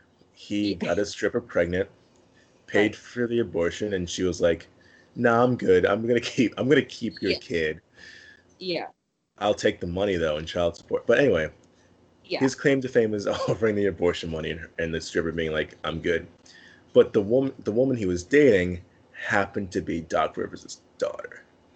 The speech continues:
Speaker 2: Right. Yes, yes, yes, yes.
Speaker 1: Who is
Speaker 2: Yeah.
Speaker 1: now his head coach. Is that a problem? <laughs>
Speaker 2: <laughs> I think that Doc Rivers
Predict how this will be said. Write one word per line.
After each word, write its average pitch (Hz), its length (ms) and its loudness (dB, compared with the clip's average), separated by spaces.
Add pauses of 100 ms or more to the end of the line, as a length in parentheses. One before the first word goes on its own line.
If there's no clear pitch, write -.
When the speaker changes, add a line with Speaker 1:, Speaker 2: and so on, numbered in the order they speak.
(400)
Speaker 2:
Right. 185 540 4
Yes, 165 420 2
yes, 156 320 -10
yes, - 220 -18
yes. 65 300 -20 (360)
Speaker 1:
Who 104 240 0
is 95 140 2
Speaker 2:
Yeah. 98 60 -2
Speaker 1:
now 95 200 6
his 90 160 0
head 82 220 2
coach. - 480 -4 (1200)
Is 117 280 4
that 110 200 6
a 104 40 4
problem? - 500 -8 (500)
<laughs> 113 180 -4 (640)
Speaker 2:
<laughs> 285 360 2 (480)
I 214 800 2 (280)
think 208 380 -4 (460)
that 175 360 -2
Doc 170 360 -2
Rivers 175 920 -6